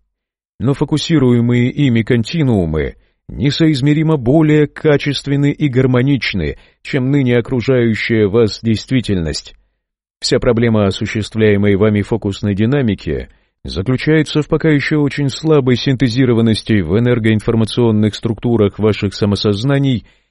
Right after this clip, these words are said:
взаимосвязи между формотворцами четырёх самых низших уровней первой пары центров. Именно это не позволяет вам ориентироваться на перспективы будущего,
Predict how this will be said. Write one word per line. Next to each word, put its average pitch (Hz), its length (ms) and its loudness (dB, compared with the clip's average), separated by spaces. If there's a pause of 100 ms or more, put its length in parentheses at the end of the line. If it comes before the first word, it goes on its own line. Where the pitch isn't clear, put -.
(240)
взаимосвязи 139 920 0
между 127 400 0
формотворцами 113 960 0
четырёх 127 560 0
самых 117 440 -2
низших 127 540 -2
уровней 107 460 2
первой 98 360 0
пары 98 360 0
центров. 90 680 -4 (800)
Именно 151 400 2
это 131 360 2
не 113 120 2
позволяет 104 600 2
вам 107 300 2 (340)
ориентироваться 131 880 2
на 120 280 0 (220)
перспективы 139 680 -2
будущего, 110 840 -2